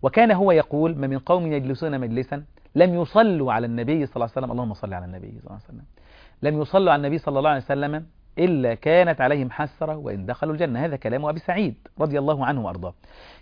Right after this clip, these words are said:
يقول: "جلست ذات ي-، ذات يوم مع عصابة من ضعفاء صحابة النبي، وإن بعضهم ليستتر ببعض من العري".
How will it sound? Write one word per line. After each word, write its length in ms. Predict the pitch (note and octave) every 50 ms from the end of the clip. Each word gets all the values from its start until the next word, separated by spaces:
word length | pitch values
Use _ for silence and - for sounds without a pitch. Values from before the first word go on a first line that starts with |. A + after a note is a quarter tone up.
| - -
يقول: 320 | D#3 - - B3+ A#3+ F#3+
"جلست 340 | D#3 D#3 F3 G3 - - E3
ذات 300 | C#3 B2+ D3+ D3 - C3+
ي-، 200 | B2+ C3+ C#3 C3+
ذات 200 | B2 D3 C#3 -
يوم 460 | A#2+ C3+ C#3+ C#3 B2+ B2+ A#2+ G#2 A2 - _ _ _ _ - - - - _ _ _ - _ _ _ _
مع 380 | A#2+ C3+ C3+ C#3 C#3 C3+ C3 - -
عصابة 460 | G#2+ B2+ C3 - G3+ G#3+ G#3 F3 E3 -
من 240 | D#3 C#3+ C#3 C3+ B2+
ضعفاء 360 | C3 B2 B2 - F3+ D#3+ D3
صحابة 400 | B2+ - - - E3 D#3+ C#3 C3 -
النبي، 420 | B2+ B2 B2 A#2+ C3+ E3+ F3+ D#3+
وإن 380 | C#3+ C#3 C3+ D#3+ F3+ E3+ D#3 C#3+
بعضهم 480 | C3+ C3 B2 C3 D3 G3 F3+ E3+ D3+
ليستتر 600 | C#3 C3+ C3 B2 - _ - G3 G3+ - E3 D3 C#3
ببعض 440 | C3 C3+ B2+ D#3+ G#3 F#3 F3 D#3 D#3+
من 280 | D#3 C#3+ C3+ C3 C3 C3
العري". 480 | B2 A2 A#2+ C3 D3+ E3+ C#3 F#2+ E2+